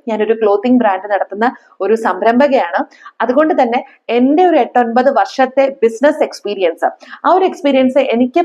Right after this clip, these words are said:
പകർന്നു തന്നിട്ടുള്ള ധാരാളം കാര്യങ്ങളുണ്ട്. ഞാൻ നേടിയെടുത്തിട്ടുള്ള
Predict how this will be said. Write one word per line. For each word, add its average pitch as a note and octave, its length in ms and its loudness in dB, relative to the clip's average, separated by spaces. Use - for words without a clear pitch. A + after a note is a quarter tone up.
പകർന്നു A#3 440 2
തന്നിട്ടുള്ള G#3+ 460 -2
ധാരാളം A3+ 600 2
കാര്യങ്ങളുണ്ട്. F#3 540 0
ഞാൻ A3 240 0
നേടിയെടുത്തിട്ടുള്ള A3+ 600 -2